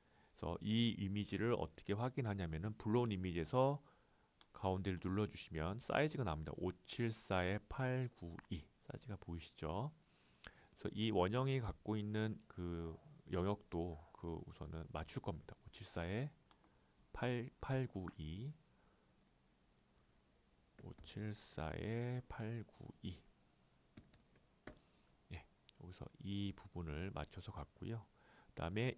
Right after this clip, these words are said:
여기 있는 원형 부분을 사이즈를 바꾸려면 레디우스라고 하는 부분들을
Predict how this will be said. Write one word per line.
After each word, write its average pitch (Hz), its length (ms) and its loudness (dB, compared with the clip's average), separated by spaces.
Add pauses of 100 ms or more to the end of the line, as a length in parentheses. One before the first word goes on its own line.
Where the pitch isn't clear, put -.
여기 95 320 4
있는 120 360 2
원형 101 460 2
부분을 120 680 2
사이즈를 135 840 4
바꾸려면 95 680 0
레디우스라고 104 800 2
하는 107 180 2
부분들을 101 720 0